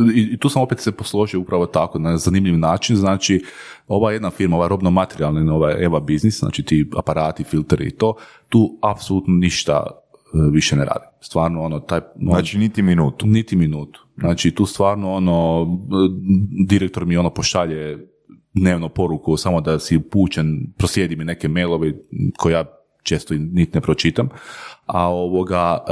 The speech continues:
Speaker 1: u agenciji, gdje je Predrag direktor, ovoga, tu operativno radim.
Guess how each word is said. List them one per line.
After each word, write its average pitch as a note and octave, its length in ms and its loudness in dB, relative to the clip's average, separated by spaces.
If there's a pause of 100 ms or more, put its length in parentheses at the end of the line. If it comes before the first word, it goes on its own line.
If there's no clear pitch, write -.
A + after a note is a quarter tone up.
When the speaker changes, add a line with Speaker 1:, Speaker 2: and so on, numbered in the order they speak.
Speaker 1:
u G2+ 140 2
agenciji, F#2+ 600 0 (200)
gdje F2+ 140 -2
je E2 180 0
Predrag G#2+ 380 0
direktor, F2+ 560 0
ovoga, F#2+ 600 0 (140)
tu B2+ 260 4 (180)
operativno D#2 640 0
radim. - 300 0